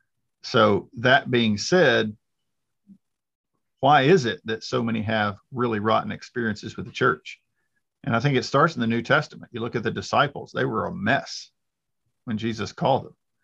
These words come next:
They were, they were still quite a mess, and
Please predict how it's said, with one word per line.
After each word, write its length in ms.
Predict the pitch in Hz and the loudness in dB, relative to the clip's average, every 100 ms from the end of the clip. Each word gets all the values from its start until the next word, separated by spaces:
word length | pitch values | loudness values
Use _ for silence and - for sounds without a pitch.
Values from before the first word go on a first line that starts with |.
| _ _ - | _ _ -2
They 100 | 135 | -2
were, 240 | 113 - | -2 -4
they 80 | 131 | -4
were 80 | 143 | -4
still 240 | - 151 | -2 -4
quite 320 | - - 147 110 | -2 0 2 2
a 40 | |
mess, 440 | 104 156 - - - 196 | 0 0 -4 -14 -14 -10
and 300 | 107 98 | -8 -8